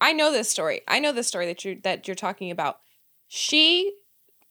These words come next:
spread lies and, and stuff about you. Like, she wasn't in the right. And I understand that you get punished for that, but she wasn't in the right and people believed her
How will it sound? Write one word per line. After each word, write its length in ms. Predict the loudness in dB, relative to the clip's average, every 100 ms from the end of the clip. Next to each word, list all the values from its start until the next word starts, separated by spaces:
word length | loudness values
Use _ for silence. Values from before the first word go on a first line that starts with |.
| _
spread 640 | -4 -2 2 4 2 -2
lies 560 | -8 -2 2 2 0 -4
and, 260 | -6 -6 -6
and 300 | -6 -6 -8
stuff 300 | 0 0 0
about 420 | -2 0 0 -2
you. 100 | -6
Like, 180 | -6 -8 -14 _
she 280 | -2 0
wasn't 340 | 2 2 2 -2
in 160 | -2
the 120 | -2 -4
right. 340 | 0 0 2
And 120 | 0
I 100 | 0
understand 420 | 0 -2 -2 -2
that 160 | -2 -4
you 60 | 0
get 240 | 0 -2
punished 360 | -6 -6 -6 -6
for 120 | -2
that, 200 | 0 0
but 100 | -4
she 200 | 0 2
wasn't 280 | 2 2 0
in 100 | -2
the 80 | 0
right 180 | 0 0
and 120 | 0 -6
people 240 | -4 -4
believed 320 | -4 -6 -6
her 160 | -10